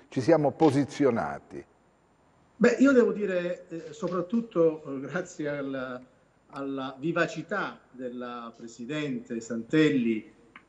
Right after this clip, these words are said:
Speaker 2: eh, in questi ultimi dieci, quindici giorni,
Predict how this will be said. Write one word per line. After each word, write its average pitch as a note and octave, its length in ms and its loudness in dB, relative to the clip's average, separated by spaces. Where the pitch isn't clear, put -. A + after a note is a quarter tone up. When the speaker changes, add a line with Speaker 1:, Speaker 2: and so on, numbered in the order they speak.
Speaker 2:
eh, A2+ 800 -6
in A2+ 560 -6
questi A#2 300 0
ultimi C3 480 6
dieci, C3+ 320 4
quindici A#2+ 380 2
giorni, C3 680 6